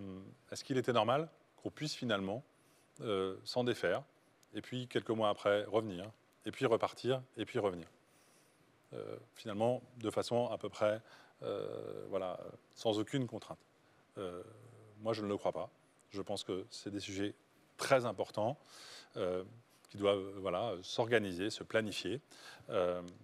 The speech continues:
derrière un médecin qui se déconventionne, euh, c'est son choix. Mais ça veut dire des patients qui, évidemment, ne bénéficient plus des remboursements de l'assurance maladie. C'est le, c'est le cœur du contrat qui nous, qui,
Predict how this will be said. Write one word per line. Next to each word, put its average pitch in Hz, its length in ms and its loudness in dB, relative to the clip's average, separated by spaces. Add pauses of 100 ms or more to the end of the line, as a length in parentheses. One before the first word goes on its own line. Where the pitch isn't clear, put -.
(220)
derrière 120 500 8
un 101 80 4
médecin 101 260 0
qui 104 120 -4
se 92 40 -2
déconventionne, 92 560 -2 (640)
euh, 90 240 -8 (420)
c'est 95 120 -10
son 95 100 -6
choix. 135 240 4 (440)
Mais 107 100 -4
ça 101 140 4
veut 104 100 6
dire 120 160 8
des 107 100 2
patients 98 360 0 (760)
qui, 92 400 -6
évidemment, 135 420 6
ne 113 80 2
bénéficient 101 460 -2
plus 170 200 0
des 120 100 6
remboursements 92 420 -2
de 90 60 -4
l'assurance 92 360 -4
maladie. 151 240 -2
C'est 113 140 0
le, 101 100 -4
c'est - 140 -6
le 98 80 2
cœur 147 300 6
du 117 100 0
contrat 113 400 2
qui 98 140 -8
nous, 95 240 -6
qui, 107 160 -14